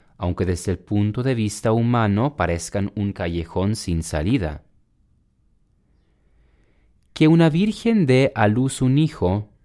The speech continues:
es un suceso tan extraordinario que solo podremos comprenderlo con la fe,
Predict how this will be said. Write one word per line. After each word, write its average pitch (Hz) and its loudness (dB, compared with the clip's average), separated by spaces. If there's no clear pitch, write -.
es 165 0
un 208 0
suceso 180 -2
tan 180 0
extraordinario 113 0
que 92 -4
solo 95 -2
podremos 107 0
comprenderlo 87 -2
con 82 -4
la 80 -6
fe, 131 -4